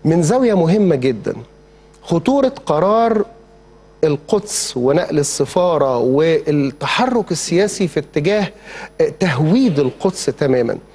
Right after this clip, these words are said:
أنت كده بتدي، آه، عايز أقول لك بتدي، آه، آه، آه، يعني فرصة ذهبية للتنظيمات الإرهابية العالمية،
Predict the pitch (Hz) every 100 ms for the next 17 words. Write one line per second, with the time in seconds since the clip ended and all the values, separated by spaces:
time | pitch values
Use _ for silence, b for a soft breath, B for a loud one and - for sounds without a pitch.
0 | B B B - 226 233 220 330 277 -
1 | - 285 185 147 139 165 156 143 - -
2 | B B B B - - - 151 147 139
3 | - 208 220 185 220 226 214 185 143 156
4 | 165 254 180 151 190 185 165 - - 156
5 | 147 - - 135 - 139 - 151 151 147
6 | 139 139 - 285 269 208 151 170 175 165
7 | 247 208 156 123 - 156 190 226 208 175
8 | 160 131 156 160 208 214 151 147 143 151
9 | 143 208 202 185 - 147 135 143 190 175
10 | 156 156 127